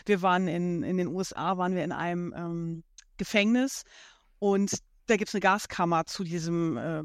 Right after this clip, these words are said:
in diesem Gefängnis. Da sind rund fünfzig Leute tatsächlich vergast worden. Und dann haben wir da, ähm,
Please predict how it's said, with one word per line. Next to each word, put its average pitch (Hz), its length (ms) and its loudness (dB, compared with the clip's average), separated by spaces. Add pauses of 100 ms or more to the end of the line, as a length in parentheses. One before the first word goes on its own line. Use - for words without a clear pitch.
in 185 120 2
diesem 175 220 0
Gefängnis. 175 440 -2
Da 175 140 2
sind 170 220 -4
rund 185 180 0
fünfzig - 460 -4
Leute 175 440 0
tatsächlich 175 420 -4
vergast 165 720 -2
worden. 165 500 -2 (640)
Und 175 500 2
dann 175 240 0
haben 185 100 0
wir 185 100 2
da, 170 360 0
ähm, 160 340 -4